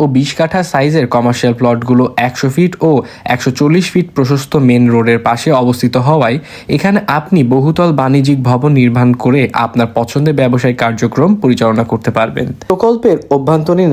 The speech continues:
রাস্তাসমূহ সুপ্রশস্ত এবং প্রতিটি প্লটের পেছনে রয়েছে বারো ফিটের খোলা জায়গা। বিস্তারিত জানতে আজই যোগাযোগ করুন শূন্য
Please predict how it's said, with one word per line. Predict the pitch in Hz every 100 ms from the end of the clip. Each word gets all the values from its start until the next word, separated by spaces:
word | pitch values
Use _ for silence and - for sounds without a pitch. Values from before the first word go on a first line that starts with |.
| 123
রাস্তাসমূহ | 127 - 139 156 156 131 117 147 156
সুপ্রশস্ত | - 131 139 127 131 - 196 -
এবং | 147 156 120 104 _ _ _ -
প্রতিটি | 165 202 190
প্লটের | 208 143 135 135 127
পেছনে | 123 143 127
রয়েছে | 120 120 123 165 123
বারো | 120 117
ফিটের | 123 120 202 -
খোলা | 127 110 101
জায়গা। | 98 101 107
বিস্তারিত | - 113 110 113
জানতে | 117 117 113 175 - 127
আজই | 139 196 180
যোগাযোগ | 139 117 113
করুন | 117 113 143 165 - - -
শূন্য | - 208